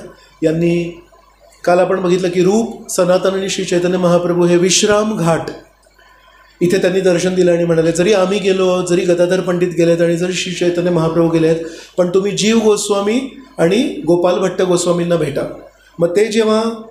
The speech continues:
श्रीनिवास आचार्य वृंदावनाला आले, तेव्हा गोविंदजी मंदिरात आले आणि गोविंदजी मंदिरामध्ये जीव गोस्वामी उपस्थित होते. मग जीव गोस्वामींनी श्रीनिवास आचार्यांना स्वागत केलं आणि त्यांना गोपाल भट्ट गोस्वामींकडे घेऊन गेले.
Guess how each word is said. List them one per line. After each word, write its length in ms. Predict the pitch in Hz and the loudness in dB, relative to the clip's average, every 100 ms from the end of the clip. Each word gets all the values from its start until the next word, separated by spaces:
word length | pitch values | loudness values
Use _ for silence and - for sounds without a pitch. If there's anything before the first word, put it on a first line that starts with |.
| - | -6
श्रीनिवास 460 | 202 202 220 214 | -2 0 2 2
आचार्य 300 | 202 196 196 | 2 2 0
वृंदावनाला 640 | 196 190 185 190 190 190 185 | 2 0 2 0 2 2 2
आले, 240 | 170 170 131 - - - | 2 0 -2 -10 -14 0
तेव्हा 180 | 175 196 | 2 2
गोविंदजी 580 | 196 202 233 233 233 247 | 2 2 2 2 2 0
मंदिरात 440 | 214 196 196 147 | 0 -2 -2 0
आले 200 | 139 - - - _ _ _ - 185 | -2 -4 -10 -20 _ _ _ -6 0
आणि 120 | 190 | 2
गोविंदजी 420 | 190 196 214 226 | 2 2 0 -2
मंदिरामध्ये 520 | 214 196 196 196 196 | -4 -2 0 0 -2
जीव 220 | 160 190 | -2 -2
गोस्वामी 440 | 202 190 180 190 196 | 0 0 2 0 0
उपस्थित 420 | 180 180 175 175 | 0 0 -2 -2
होते. 440 | 143 143 - - - - | -4 -4 -8 -16 -14 -2
मग 100 | 165 | 0
जीव 220 | 175 208 | 2 2
गोस्वामींनी 540 | 196 185 185 180 185 | 2 2 0 0 0
श्रीनिवास 480 | 185 185 180 180 185 | 0 0 0 0 0
आचार्यांना 400 | 180 175 170 180 | 0 0 0 0
स्वागत 340 | 175 170 165 185 | 0 0 0 -2
केलं 180 | 202 190 233 - - - | 0 -2 -2 -8 -16 -8
आणि 100 | 170 | -2
त्यांना 180 | 175 175 | 0 0
गोपाल 360 | 170 175 180 180 | 2 2 2 0
भट्ट 200 | 190 196 | 0 0
गोस्वामींकडे 600 | 180 175 170 170 170 165 | 0 0 0 0 -2 -2
घेऊन 180 | 156 160 | -2 -2
गेले. 200 | 151 | 0